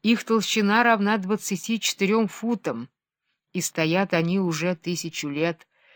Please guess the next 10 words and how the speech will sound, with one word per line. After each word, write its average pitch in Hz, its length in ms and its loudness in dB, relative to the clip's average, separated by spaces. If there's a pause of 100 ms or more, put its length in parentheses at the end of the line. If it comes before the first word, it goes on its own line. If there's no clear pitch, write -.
(220)
Причем 180 360 -2
ни 170 120 0
военные 175 600 0
штурмы, 180 600 -2
ни 160 160 -2
действия 170 560 0
времени, 170 680 -2 (300)
ни 160 120 -2
усилия 180 500 2
рабочих 170 680 0